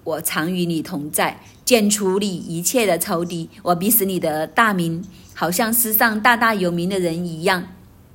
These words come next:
反过来，突然之间，神好像怎么突然插入了这样一句，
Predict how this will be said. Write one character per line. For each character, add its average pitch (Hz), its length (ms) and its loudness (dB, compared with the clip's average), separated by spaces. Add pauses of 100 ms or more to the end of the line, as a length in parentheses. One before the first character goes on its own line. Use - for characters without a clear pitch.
(4000)
反 226 240 0
过 269 140 4
来， 220 400 2 (160)
突 - 100 0
然 254 180 6
之 247 120 0
间， 240 440 2 (680)
神 233 260 4
好 311 140 4
像 247 220 2
怎 190 100 0
么 196 120 0
突 226 160 -4
然 233 160 2
插 233 280 4
入 240 100 -2
了 196 140 4
这 240 140 0
样 220 160 2
一 185 160 -2
句， 185 260 -4